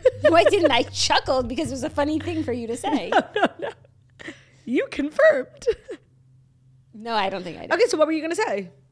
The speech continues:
Speaker 2: I forgot by now.
Speaker 1: Yeah. Wait, also, today's gonna be a great day because,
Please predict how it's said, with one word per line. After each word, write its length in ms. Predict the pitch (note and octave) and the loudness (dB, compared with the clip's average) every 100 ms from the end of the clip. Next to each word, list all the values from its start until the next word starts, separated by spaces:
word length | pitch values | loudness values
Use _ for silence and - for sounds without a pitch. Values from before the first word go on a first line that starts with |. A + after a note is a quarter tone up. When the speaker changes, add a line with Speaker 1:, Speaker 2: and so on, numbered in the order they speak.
| _ _ _ _ _ _ - | _ _ _ _ _ _ -8
Speaker 2:
I 100 | A#3 | -8
forgot 380 | A3 G3+ A3+ | -6 -4 -4
by 100 | - | -6
now. 400 | - - - A3 A#3+ | -10 -12 -14 -14 -8
Speaker 1:
Yeah. 680 | A3 G#3+ G3 F3+ E3+ D#3+ F3+ _ - B3+ - - - | -4 -2 -2 -4 -6 -10 -16 _ -20 -20 -20 -20 -10
Wait, 340 | G#3+ C4+ D#3 - _ | 2 2 2 -6 _
also, 360 | F3 F#3+ - E4+ | -2 -2 -2 -2
today's 260 | C#4 A#3 | 0 0
gonna 140 | E4 G4+ | 0 0
be 100 | G#4 | 0
a 60 | |
great 180 | - G#3+ | 0 -2
day 280 | G#3 F#3 G3+ | 0 0 0
because, 720 | G3+ - G#3 F#3 F3+ F3 | -4 -4 0 2 0 -4